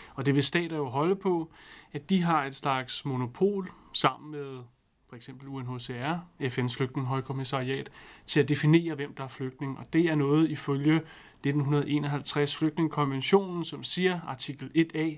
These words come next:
at du skal være personligt forfulgt, og, øh, du skal, der skal være en unwillingness,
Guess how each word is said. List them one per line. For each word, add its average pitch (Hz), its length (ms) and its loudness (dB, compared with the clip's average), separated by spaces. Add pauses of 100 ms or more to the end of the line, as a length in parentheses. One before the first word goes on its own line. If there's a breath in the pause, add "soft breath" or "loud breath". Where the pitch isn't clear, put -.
(440 loud breath)
at - 120 -10
du 147 60 -2
skal 135 180 -2
være 131 140 -2
personligt 190 520 2
forfulgt, 208 540 -2
og, 131 300 -2 (460 loud breath)
øh, 135 300 0
du 135 80 -8
skal, 139 300 -4
der - 60 -8
skal 143 140 -2
være 147 80 2
en 151 120 -4
unwillingness, 160 880 2